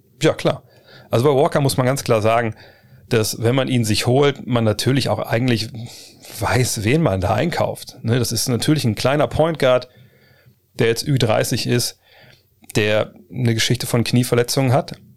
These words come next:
der dir sicherlich defensiv nicht das oberste Niveau einbringt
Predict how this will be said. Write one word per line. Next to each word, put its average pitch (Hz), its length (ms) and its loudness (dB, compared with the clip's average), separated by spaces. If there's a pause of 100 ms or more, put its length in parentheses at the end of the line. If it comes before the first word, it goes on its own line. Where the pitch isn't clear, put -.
(120)
der 110 80 2
dir 107 100 0
sicherlich 120 400 0
defensiv 113 600 0
nicht 120 380 0 (760)
das - 140 -8
oberste 120 360 0
Niveau 104 360 2
einbringt 139 600 -2